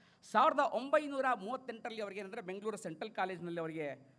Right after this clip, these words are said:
ಆ, ಕೆಲಸ ಸಿಗತ್ತೆ. ಆ ಕೆಲಸ ಸಿಕ್ಕಿದಾಗಲೇ ಅವರ ಆರ್ಥಿಕ ಪರಿಸ್ಥಿತಿ ಒಂದು ಸ್ವಲ್ಪ ಚೆನ್ನಾಗಾಗತ್ತೆ. ಆ ಕಾಲೇಜ್ನಲ್ಲಿ ಅಧ್ಯಾಪಕರಾಗಿ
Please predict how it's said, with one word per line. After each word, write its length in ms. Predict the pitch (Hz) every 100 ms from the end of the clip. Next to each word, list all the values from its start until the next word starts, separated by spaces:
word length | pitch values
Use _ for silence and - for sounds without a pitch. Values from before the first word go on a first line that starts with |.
| -
ಆ, 80 | 151
ಕೆಲಸ 260 | 170 175
ಸಿಗತ್ತೆ. 500 | 208 180 151 - 202
ಆ 160 | - 147
ಕೆಲಸ 260 | 156 170 226
ಸಿಕ್ಕಿದಾಗಲೇ 420 | 226 170 175 185
ಅವರ 160 | 165 156
ಆರ್ಥಿಕ 480 | 131 156 170 170
ಪರಿಸ್ಥಿತಿ 420 | 160 165 160 165 165
ಒಂದು 120 | 139
ಸ್ವಲ್ಪ 220 | 160 156
ಚೆನ್ನಾಗಾಗತ್ತೆ. 920 | 135 - 165 156 127 127 202 - - -
ಆ 140 | 165 160
ಕಾಲೇಜ್ನಲ್ಲಿ 540 | 160 196 285 269 262
ಅಧ್ಯಾಪಕರಾಗಿ 840 | 165 170 240 247 226 202 214 202